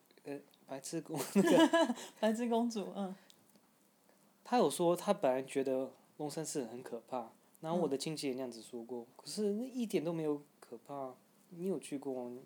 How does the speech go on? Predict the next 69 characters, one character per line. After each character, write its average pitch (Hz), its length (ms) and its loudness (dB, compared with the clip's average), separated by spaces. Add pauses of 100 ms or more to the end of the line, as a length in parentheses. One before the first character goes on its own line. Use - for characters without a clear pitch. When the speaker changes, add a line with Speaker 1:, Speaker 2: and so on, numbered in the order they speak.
(140)
Speaker 1:
你 131 100 -14
不 135 80 -10
觉 131 120 -10
得 120 60 -8
可 - 160 -18
怕 - 220 -20
吗？ 120 80 -16 (1600)
Speaker 2:
其 - 160 -6
实 311 120 -2
我 240 180 4
还 180 100 0
是 202 140 -2
会 214 180 2
害 208 180 0 (100)
怕。 226 280 6
Speaker 1:
<laughs> 202 80 -8
为 220 140 6
什 208 120 0
么？ 160 80 0
Speaker 2:
就 - 60 0
是 - 160 -4 (100)
我， 202 400 0
我 208 140 -2
在 330 220 0
大 320 220 0
学 214 160 -6
的 196 100 -4
时 196 100 -8
候 208 220 -2
去， 202 400 -6 (400)
然 196 100 -2
后 226 140 2
我 185 140 -2
如 185 120 -2
果 208 140 0
有 147 300 -4 (460)
来 151 200 -4
龙 170 220 -8
山 185 180 -8
寺 185 100 -10
拜 170 220 -8
拜 156 240 -8
的 - 80 -16
话， - 260 -10
就 180 140 -10
是 190 240 -10 (640)
我 190 80 -6
在 233 100 0
走 214 240 -2
过 190 180 -2
去 190 220 -8
的 180 100 -4
时 170 120 -10
候， 180 80 -4
我 160 100 -8
都 165 80 -10
会 175 80 -6
想 185 180 -10
说 151 240 -10
“加 156 220 -8
速 165 220 -14
通 151 240 -10
过， 131 180 -10
加 - 160 -14
速 - 180 -16
通 - 240 -16
过”， - 240 -14
因 226 140 -4
为 220 180 -6